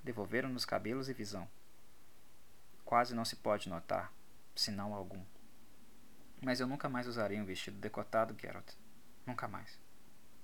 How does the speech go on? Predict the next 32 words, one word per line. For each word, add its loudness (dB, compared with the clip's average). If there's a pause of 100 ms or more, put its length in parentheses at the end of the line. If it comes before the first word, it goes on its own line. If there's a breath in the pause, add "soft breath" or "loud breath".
(1300 loud breath)
Os -2
bruxos 2
permaneceram 2
calados, 2
assim 2
como -2
Ciri, 0 (300)
que, -4
sem 2
ser 0
notado, 4
aproximara-se 0
da 4
sala 8
e -4 (340)
parara 6
no -2
vão 0
da 2
porta, -2 (300)
encolhendo 0
os -2
ombros 0
e -2
cruzando -2
os -4
braços 6
sobre -2
o -4
peito. -6 (1400 loud breath)
"Por 4
isso", 2